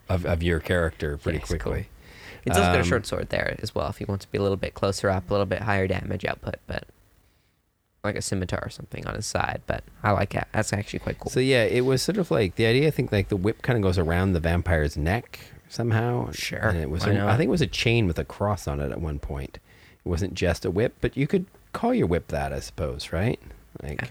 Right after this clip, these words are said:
Speaker 2: why not?
Speaker 1: uh, so it doesn't have to just be Indiana Jones style.
Speaker 2: But here is our total damage, uh, by sixth level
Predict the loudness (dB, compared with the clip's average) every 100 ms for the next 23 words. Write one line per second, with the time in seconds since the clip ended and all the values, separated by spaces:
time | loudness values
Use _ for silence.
0 | -6 -6 -6 -10 _ _ _ _ _ _
1 | _ -10 -4 -4 -4 -6 -10 -16 -20 _
2 | _ _ _ -8 -2 2 4 4 2 -2
3 | -2 -2 -4 0 0 0 -2 -4 -4 -2
4 | -2 -4 -6 -6 -6 -10 -14 _ 0 0
5 | 0 -2 0 2 2 2 0 0 0 0
6 | 2 2 4 2 2 2 0 -2 -6 -8
7 | -10 _ -4 -2 0 -2 -8 _ _ -10
8 | 0 2 2 0 -4 -2 0 0 0 0
9 | 4 2